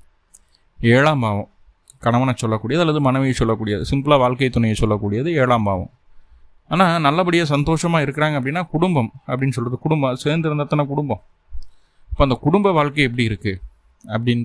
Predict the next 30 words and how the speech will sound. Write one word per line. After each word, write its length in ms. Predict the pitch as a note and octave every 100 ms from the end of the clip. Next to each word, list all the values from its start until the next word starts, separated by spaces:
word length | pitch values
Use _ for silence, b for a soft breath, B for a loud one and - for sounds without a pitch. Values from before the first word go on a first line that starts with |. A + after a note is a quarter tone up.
| A2
பார்க்கும்போது 420 | G#2 A2+ G#2 G2+ G#2+
பார்த்துட்டீங்கன்னா, 500 | G2 G2 G2+ B2 C#3 B2+ A#2+
இரண்டாம் 320 | C3+ D3 C#3+
இடத்தையும் 300 | B2+ C#3 C3
பார்க்கணும், 320 | B2 B2+ B3 B3+ C3
ஏழாம் 260 | C3 B2+
இடத்தையும் 280 | A2+ A#2+ A2
பார்க்கணும். 300 | G2+ G2 - - - - _ _ -
அதிர்ஷ்டவசமா 680 | B2 B2+ D3 B2 C3+ C3+ C#3 A#2 C#3+ A2+ - - - - - _ _ - - C#3
அல்லது 220 | C3+ B2+ B2
துரதிர்ஷ்டவசமா 640 | C3 C3 - A#2 - A2 -
எப்படி 160 | B2+ C3+
வேணா 180 | C#3+ C3
எடுத்துக்கலாம். 400 | B2 A2 G#2+ - b b b A#2+
ரெண்டு 220 | D3 F3
பாவத்துக்கும் 460 | D3 D3 C#3+ C#3+ B2
ஒரே 120 | C3+
அதிபதி 320 | B2 A#2 A2+
தான் 200 | A#2 B2+
செவ்வாய் 280 | A2+ A2+ A2
தான். 120 | A#2 -
உங்களுடைய 440 | B2 A#2 A2 G#2
ராசிக்கு 460 | G2+ A#2 A#2+ G#2+ B3 A3+ _ b b -
இரண்டாம் 320 | A#2+ D3 D3
அதிபதி 260 | B2 A2+ A2+
குடும்பாதிபதியும் 800 | B2+ C#3 C#3+ C3+ B2+ B2+ D3 F#3
செவ்வாய் 260 | B2+ B2+ B2+
தான், 120 | G#2
ஏழாம் 400 | B2 B2+ C#3+ C#3
அதிபதியான 440 | B2+ B2 A#2 A#2